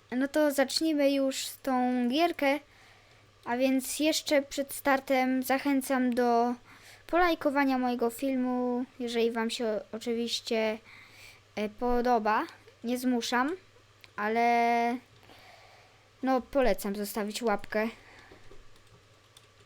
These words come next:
Wejdźmy, no i kliknij, aby zacząć grę, a więc klikamy. No, wybierz poziom. Oczywiście wybieramy pierwszy. No i zaczynamy pierwszy poziom tutaj.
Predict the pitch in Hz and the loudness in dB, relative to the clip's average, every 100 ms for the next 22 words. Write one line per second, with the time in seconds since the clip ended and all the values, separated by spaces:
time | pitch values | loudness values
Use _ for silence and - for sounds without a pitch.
0 | - - 254 254 262 247 233 226 208 208 | -20 -6 -4 -2 -4 -2 -2 -2 -4 -6
1 | - - - 349 339 302 269 247 254 - | -18 -20 -4 -2 0 0 0 -2 -6 -10
2 | 247 226 233 247 254 240 214 202 185 220 | -8 -6 0 0 2 -2 -2 -2 -4 -6
3 | 214 214 - - 202 277 269 269 254 - | -10 -10 -12 -12 -6 -2 0 -2 -6 -14
4 | - - - - - - 180 202 - 277 | -20 -20 -20 -20 -18 -10 -10 -12 -10 -6
5 | 247 214 - 202 202 196 196 233 247 233 | -4 -6 -8 -10 -6 -8 -8 -8 -4 -2
6 | 220 - 196 196 202 185 170 156 190 - | -2 -2 -6 -4 -4 -4 -4 -8 -10 0
7 | 320 302 - 285 277 - _ _ _ _ | 0 0 -4 -4 -4 -10 _ _ _ _
8 | _ _ _ _ _ _ _ _ _ _ | _ _ _ _ _ _ _ _ _ _
9 | - - - - - - - - 311 330 | -20 -20 -20 -20 -20 -20 -12 -2 2 2
10 | 285 247 - - - - 226 254 240 240 | 2 -2 -10 -20 -16 -10 -6 -2 0 0
11 | 214 254 233 - 220 262 254 254 240 240 | -2 -2 -2 -2 -6 -2 0 0 -2 -2
12 | 240 233 226 | -4 -2 -2